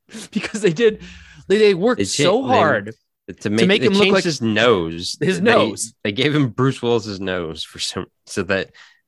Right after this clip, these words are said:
Speaker 2: he could be Bruce Willis in the future. <laughs>
Speaker 1: Yes. And I, I think it's a huge mistake. Um,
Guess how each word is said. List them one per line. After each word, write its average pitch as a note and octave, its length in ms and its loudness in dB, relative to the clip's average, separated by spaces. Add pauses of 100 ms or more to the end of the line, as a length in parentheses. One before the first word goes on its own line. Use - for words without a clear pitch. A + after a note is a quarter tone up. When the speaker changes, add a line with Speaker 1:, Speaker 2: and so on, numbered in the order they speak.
(200)
Speaker 2:
he G2+ 180 -8
could F2+ 200 -12
be F#2 500 -4 (460)
Bruce F#2+ 360 -10
Willis F#2 540 -4 (400)
in F#2 120 -6
the F2 80 -4
future. - 480 -12
<laughs> - 40 -10 (360)
Speaker 1:
Yes. - 480 -8 (800)
And F#3+ 140 2
I, B3+ 240 0
I C#4 60 0
think D4+ 120 0
it's A#3+ 100 -2
a G3 60 2
huge E3+ 480 -4
mistake. A2+ 360 -6 (420)
Um, A#2+ 640 0